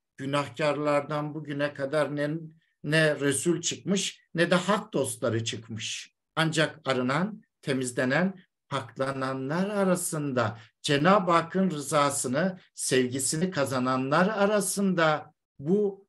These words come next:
ulu kişilere görev verilmiş. Yani memur tayin edilmişler. Kadir gecesini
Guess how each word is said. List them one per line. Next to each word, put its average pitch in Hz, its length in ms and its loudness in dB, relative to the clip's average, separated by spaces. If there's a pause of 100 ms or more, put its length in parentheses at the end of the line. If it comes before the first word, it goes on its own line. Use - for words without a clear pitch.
(120)
ulu 165 280 0
kişilere 147 600 0
görev 131 480 0
verilmiş. 117 680 -4 (100)
Yani 139 320 2
memur 147 460 2
tayin 131 300 0
edilmişler. 117 840 -4 (840)
Kadir 196 320 4
gecesini 202 880 4